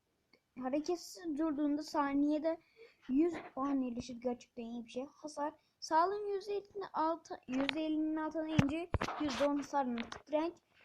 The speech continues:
Sersemleme süresi kısaltır. Yavaşlama etkisi yirmi, yüzde yirmi beş azaltır. Çok güzel. Kalkan. Ekstra üç yüz sağlık kazandıran bir kalkan ve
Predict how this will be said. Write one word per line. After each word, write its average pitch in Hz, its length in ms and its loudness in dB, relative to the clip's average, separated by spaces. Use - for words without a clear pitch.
Sersemleme 320 720 0
süresi 370 420 -8
kısaltır. 349 500 -4
Yavaşlama 311 680 2
etkisi 349 400 -2
yirmi, 294 300 4
yüzde 285 280 2
yirmi 285 320 4
beş 294 140 2
azaltır. 240 460 -2
Çok - 240 -10
güzel. 302 220 -4
Kalkan. 330 420 6
Ekstra 370 640 4
üç 359 280 -2
yüz 370 100 -4
sağlık 330 520 0
kazandıran 302 840 2
bir 247 180 -4
kalkan 294 520 -2
ve 370 260 -4